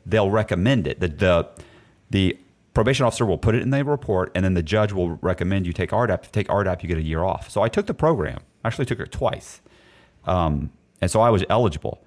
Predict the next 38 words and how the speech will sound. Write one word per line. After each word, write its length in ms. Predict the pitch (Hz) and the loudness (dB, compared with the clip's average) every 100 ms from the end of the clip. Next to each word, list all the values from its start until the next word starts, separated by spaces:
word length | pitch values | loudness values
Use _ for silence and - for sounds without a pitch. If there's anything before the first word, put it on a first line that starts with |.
| _ _ _ - | _ _ _ 0
And 280 | 104 101 73 | 2 2 2
while 360 | 87 117 147 | 2 4 6
I 60 | 143 | 6
was 160 | 123 117 | 4 4
in 100 | 110 | 2
the 60 | |
program, 760 | 110 214 269 127 80 71 85 117 _ _ _ - - _ _ _ _ _ _ - | 2 4 4 4 2 0 -2 -6 _ _ _ -20 -20 _ _ _ _ _ _ 0
I, 340 | 113 117 107 - _ _ _ _ _ - | 2 4 2 -2 _ _ _ _ _ -2
you 240 | 107 175 | 4 4
actually 260 | 131 - 98 | 4 2 0
did 140 | 104 | 0
the 40 | |
program 380 | - 107 95 90 | 2 0 2 0
before 240 | 85 87 82 | 0 0 2
I 160 | 110 | 2
did. 240 | 80 78 80 | 2 0 0
We 100 | 90 | 0
were 240 | 87 82 - | 0 -2 -4
in 180 | 90 82 | -2 0
Coleman 300 | 113 101 87 | 0 0 0
at 60 | 78 | -2
the 60 | |
same 220 | 87 78 | -4 -6
time, 260 | 69 117 92 | -2 -2 0
but 60 | 80 | 0
we 80 | 82 | 0
didn't 100 | 85 | 0
know 120 | 90 | 0
each 120 | - | -2
other. 140 | 80 - - - - | -4 -6 -14 -8 0
I 80 | 123 | 0
actually 220 | 123 127 | 2 2
wrote 180 | 113 104 | 4 4
a 40 | 85 | 4
book 260 | 156 - | 2 2
called 320 | 101 90 104 | 2 2 2
The 60 | 139 | 0
Program. 480 | 226 254 127 71 | 4 4 2 0